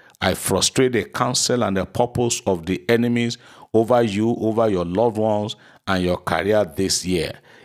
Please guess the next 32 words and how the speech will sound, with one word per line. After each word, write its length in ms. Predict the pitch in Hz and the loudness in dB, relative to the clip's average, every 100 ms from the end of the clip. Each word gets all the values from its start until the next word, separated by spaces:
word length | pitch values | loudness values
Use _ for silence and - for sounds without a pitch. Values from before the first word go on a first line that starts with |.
| _ | _
In 240 | 95 82 80 | -2 -2 0
Jesus' 600 | 117 117 - 92 - 104 | 0 2 0 0 0 0
name, 200 | 107 - | -4 -2
I 120 | 90 | -4
pray 220 | - 107 | -2 -2
whatever 580 | 113 95 - - 156 151 | 0 0 0 -2 0 0
you 180 | 135 101 | 0 -2
lay 240 | 101 120 | 0 0
your 200 | 123 104 | 0 -2
hands 320 | 85 107 110 - | -2 -4 -4 -4
to 180 | - | -6
do 420 | 87 - 151 - - _ _ - | -6 2 2 2 -6 _ _ -4
this 320 | 117 123 - | 0 0 0
year, 260 | 104 87 - - _ _ - | -2 -2 -4 -12 _ _ -2
heaven 460 | 120 117 123 123 | -2 0 -2 -2
will 180 | 98 90 | -2 -4
bless 500 | - - 107 110 - | -6 -4 0 0 -2
and 260 | 98 82 - | -4 -6 -6
prosper 440 | - 104 - 113 104 | -2 -2 0 -2 -2
them 240 | 95 92 | -2 -4
for 160 | 87 85 | -4 -4
you. 420 | 76 87 - - - - _ | -2 -2 -2 -8 -20 -20 _
In 260 | 95 78 - | -2 -2 -4
Jesus' 680 | - 104 - - 90 - 92 | -2 0 0 -2 0 -2 -4
name, 240 | 78 - - - - | -6 -8 -14 -20 -4
you 180 | 95 90 | 0 2
are 160 | 82 | 0
blessed. 460 | - 104 110 - - | -2 0 0 -2 -4
Have 160 | 110 92 | -2 0
a 80 | |
wonderful 580 | 82 82 135 139 117 123 | -2 0 0 0 -2 -4
Tuesday. 680 | - - 107 87 107 127 | -4 -2 0 0 0 0